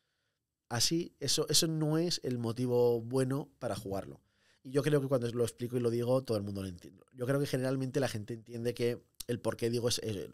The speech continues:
eso sobre el sesenta grados, que no lo recomiendo en absoluto. Lo recomiendo para gente que es, que sepa para qué lo quiere,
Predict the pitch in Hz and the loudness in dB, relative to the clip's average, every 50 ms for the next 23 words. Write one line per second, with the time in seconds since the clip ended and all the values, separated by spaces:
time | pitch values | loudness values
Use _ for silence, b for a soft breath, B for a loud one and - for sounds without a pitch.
0 | - _ - 113 - 113 101 117 113 104 101 - 110 90 107 107 107 107 113 120 | -14 _ -4 -2 0 0 0 0 0 0 0 -2 -2 -2 -2 -2 0 0 0 0
1 | 117 - - 104 101 104 101 98 95 - 101 98 98 98 95 98 98 101 95 - | -2 -2 -4 -4 -2 -2 -2 -4 -4 -6 -6 -6 -4 -4 -4 -4 -6 -6 -6 -6
2 | - 101 113 107 101 - b b b b b b b b b b b 127 120 101 | -6 -6 -6 -6 -6 -8 b b b b b b b b b b b -6 -6 -4
3 | 107 107 101 101 107 117 101 110 104 - 113 104 98 113 101 113 120 - - _ | -4 -6 -6 -4 -2 -2 0 0 -2 -2 -2 -4 -4 -4 -2 0 0 -2 -2 _
4 | - - 101 - 110 104 117 117 120 113 - 101 98 98 - 113 98 - - | -6 -4 -2 0 0 0 0 0 0 -2 0 -2 -2 -2 -2 -2 -4 -4 -8